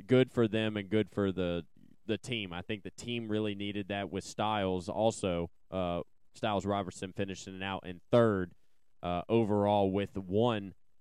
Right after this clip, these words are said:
uh, race victory, uh, in his six one three, uh, overall finishes. So, um, no, that's good. And then obviously Jet, uh, finished out in, um,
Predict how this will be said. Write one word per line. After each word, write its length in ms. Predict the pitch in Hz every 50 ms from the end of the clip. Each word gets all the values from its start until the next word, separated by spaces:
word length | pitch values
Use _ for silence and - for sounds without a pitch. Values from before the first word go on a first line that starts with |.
| - - -
uh, 240 | 85 87 87 87 82 -
race 400 | 76 95 98 104 104 98 - - -
victory, 600 | 107 104 - - - 95 92 92 90 87 85 - - - - - - - - - -
uh, 220 | 82 85 82 80 -
in 160 | - 98 95
his 240 | 92 95 101 95 87
six 400 | - - - 117 107 - - -
one 320 | 101 95 98 98 90 87 -
three, 420 | - 101 98 95 95 90 87 87 - - - - - - - -
uh, 220 | - 67 73 71 -
overall 480 | - 95 95 82 92 90 87 82 - - -
finishes. 440 | - 90 85 82 - - 82 80 -
So, 360 | - - 85 82 82 80 - - - - - - -
um, 380 | - 80 82 80 82 82 82 - -
no, 240 | 104 104 104 98 92
that's 220 | 92 92 87 -
good. 320 | - - 101 95 95 90
And 160 | 90 90 87 90
then 120 | 90 87
obviously 500 | 87 87 87 95 92 - - 95 90 90 -
Jet, 300 | - - 101 95 90 - - - - - - - -
uh, 180 | 82 82 82 - -
finished 320 | 98 95 92 90 - -
out 240 | 95 90 87 - -
in, 280 | 80 87 87 85 82 82
um, 360 | 82 80 80 80 82 82